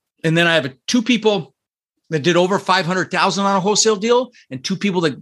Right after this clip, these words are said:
that one exceeded two million and the other one was just under two million. Wholesale deal. They never owned the property, or they owned it for one day and sold it. So guys, do not, uh, if you, again, if you're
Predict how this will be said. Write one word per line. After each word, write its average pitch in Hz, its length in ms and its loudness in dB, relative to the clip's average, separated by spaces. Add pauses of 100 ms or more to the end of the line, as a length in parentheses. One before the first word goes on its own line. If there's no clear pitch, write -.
that 151 200 0
one 180 220 2
exceeded 202 500 0
two 196 140 2
million 190 300 2
and 147 100 2
the 151 40 4
other 165 120 2
one 156 160 0
was 120 80 -4
just - 240 -4
under 143 180 0
two - 160 -2
million. 123 320 -2 (220)
Wholesale 190 480 2
deal. 139 260 0 (220)
They 165 80 2
never 196 200 2
owned 202 140 4
the 185 60 2
property, 185 420 0
or 185 160 0
they 175 140 2
owned 185 180 0
it 185 100 -4
for 170 100 -2
one 165 260 0
day 147 280 0 (160)
and 139 120 -6
sold 160 260 4
it. 110 160 -6 (240)
So 147 400 0 (200)
guys, 151 280 0
do 185 220 0
not, 185 280 0
uh, 165 60 -4
if 147 300 -4
you, 160 320 -4
again, 151 300 2
if 135 180 -4
you're 202 340 2